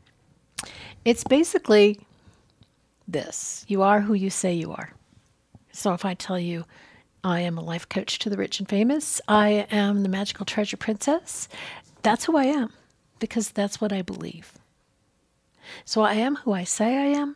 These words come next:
and I am who I believe I am. Here's something else. The past and the future are only in your mind. The only thing that really exists is this moment right now.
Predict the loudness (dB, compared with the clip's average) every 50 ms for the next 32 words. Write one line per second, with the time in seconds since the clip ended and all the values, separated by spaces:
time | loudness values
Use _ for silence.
0 | _ _ -4 -2 -2 -2 -2 -2 -2 -4 -4 -4 -4 -4 -2 -2 -4 -4 -6 -8
1 | -10 -10 -8 -8 -8 -6 -8 -8 -12 -14 -16 -18 -20 -20 _ _ _ _ _ _
2 | _ _ _ -20 -20 -20 -18 -18 -20 -20 -20 -18 -14 -14 -14 _ _ _ -10 -4
3 | -4 -2 0 0 -2 0 2 2 2 2 2 0 0 -2 -2 0 2 2 2 2
4 | 2 2 2 2 2 2 0 -2 -4 -2 -2 0 0 0 0 0 -2 -2 0 2
5 | 2 2 2 0 0 -2 -2 -2 0 0 0 0 0 0 -2 -4 -6 -6 -4 -4
6 | -2 -2 0 0 0 0 0 -2 -4 -6 -10 -14 -18 -20 _ _ -12 -4 0 2
7 | 4 4 4 2 2 2 2 0 0 0 2 2 4 4 2 0 0 0 -2 0
8 | 0 -2 -4 -8 -8 -4 -4 -2 -2 -2 -4 -6 -8 -10 -10 -14 -20 _ _ _
9 | _ _ _ -6 -6 -6 -4 -2 -2 -2 -2 -4 -6 -8 -8 -8 -8 -8 -10 -10